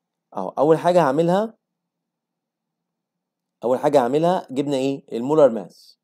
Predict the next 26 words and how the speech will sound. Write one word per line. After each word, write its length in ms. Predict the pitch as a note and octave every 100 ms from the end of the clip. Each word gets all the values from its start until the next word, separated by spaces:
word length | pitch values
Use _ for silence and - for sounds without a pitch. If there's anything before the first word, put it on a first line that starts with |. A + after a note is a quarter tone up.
| _ -
من 140 | A#2
ال 80 | B2+
اس 240 | C#3+ - A2+
او 140 | C#3
تو. 220 | C3 G2 - _ _ _ _ _ _ _ _ _ _ _
طلعت 220 | C#3+ C#3+
بإيه؟ 400 | B2 C#3 C3+ C#3 _
سكستي 440 | - D3+ D3+ - A2
فور 240 | C#3+ C#3 - -
جو-، 240 | B2+ D#3
جرام 380 | C3+ A2+ B2 D3
بير 120 | A#2
مول. 180 | G#2 F2+ _ _ _ _ _ _
طبعًا 200 | A2+ A#2+
لازم 220 | C3 B2
نجيب 160 | C3 C#3
النمبر 300 | C3+ B2+ D#3
اوف 100 | D#3
مولز، 580 | F#3+ E3 D#3+ D#3+ - _ _ _ -
يبقى 400 | A2 A2+ - A2+
الماس 300 | A#2 C3+ B2+
اوف 300 | A#2 A#2+ A2+
سبستانس 500 | C#3 D#3 G3 F#3 -
اوفر 440 | B2+ D3+ F3 - A#2+
المولار 340 | A2 B2 D3+
ماس، 480 | F3+ F3 E3+ -